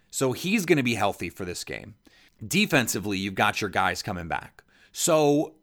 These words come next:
this is the, this is the best, theoretically, your team could look to this point in the season. And, and they will need that. They will need to play better to win this game. But that doesn't mean they're not capable of doing it.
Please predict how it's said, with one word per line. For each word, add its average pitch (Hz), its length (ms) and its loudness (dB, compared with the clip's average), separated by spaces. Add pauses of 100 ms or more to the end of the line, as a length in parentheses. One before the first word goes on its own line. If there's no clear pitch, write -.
this 208 220 2
is 190 140 -4
the, 165 80 4
this 202 260 4
is 180 140 -2
the 135 80 4
best, 147 600 0
theoretically, 135 680 2
your 117 160 -2
team 123 280 -6
could 107 260 -6
look 113 460 -6 (680)
to 127 100 0
this 120 160 0
point 107 300 0
in 101 60 -4
the 104 60 -6
season. 110 460 0
And, 113 280 -2
and 123 180 0
they 139 80 4
will 190 240 6
need 190 240 2
that. 90 220 4
They 120 100 2
will 151 180 2
need 175 220 0
to 156 80 -4
play 160 220 2
better 98 340 2
to - 160 -8
win 120 220 -2
this 123 160 -4
game. 143 400 -4 (460)
But 123 140 -4
that 139 280 4
doesn't 156 340 4
mean 143 200 2
they're 127 120 0
not 127 240 0
capable 143 460 0
of 101 100 -2
doing 95 300 -4
it. 95 140 -6